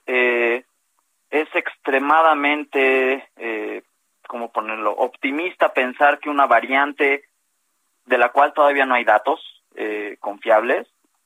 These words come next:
pues nos, nos vaya a infect-, va-, vaya a dejar que nos infecte a todos y entonces vamos a estar protegidos. Es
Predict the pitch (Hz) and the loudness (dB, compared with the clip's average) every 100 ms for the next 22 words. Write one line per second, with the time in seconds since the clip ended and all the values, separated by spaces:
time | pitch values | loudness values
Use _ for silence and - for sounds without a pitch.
0 | _ _ _ _ _ - 123 117 113 110 | _ _ _ _ _ -2 0 0 -2 -4
1 | - _ _ _ 120 113 123 143 147 143 | -6 _ _ _ -4 -2 2 2 2 -2
2 | 127 127 - _ 127 127 151 147 139 143 | -2 -8 -8 _ -6 2 4 4 2 4
3 | 147 135 117 139 139 135 117 117 113 139 | 2 2 2 2 2 -4 -8 -8 -4 -4
4 | - 131 - 139 139 131 117 113 131 131 | 0 -2 0 0 0 -4 -6 -2 -2 -2
5 | 131 127 131 123 - 123 - 117 117 - | -2 0 0 -6 -2 -2 0 -4 -6 -14
6 | 131 117 110 131 135 | -8 -8 -6 -4 -4